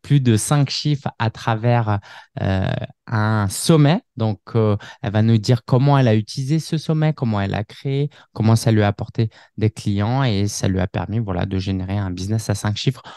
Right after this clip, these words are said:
aujourd'hui par an. Euh, Delphine, bienvenue. Est-ce que tu veux te présenter dans les grandes lignes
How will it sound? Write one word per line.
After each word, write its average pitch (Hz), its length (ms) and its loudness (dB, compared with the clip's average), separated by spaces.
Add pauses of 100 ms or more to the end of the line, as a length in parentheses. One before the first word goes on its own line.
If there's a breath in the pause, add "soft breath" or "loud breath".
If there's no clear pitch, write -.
(200 loud breath)
aujourd'hui 127 580 4
par 110 240 0
an. 92 120 -2 (420 loud breath)
Euh, 117 400 2 (100)
Delphine, 156 480 2
bienvenue. 151 480 2
Est-ce 165 160 0
que 135 80 -6
tu - 160 -4
veux 113 60 0
te - 40 -10
présenter 143 800 -2
dans 117 180 -2
les 110 240 0
grandes 123 320 -2
lignes 139 260 0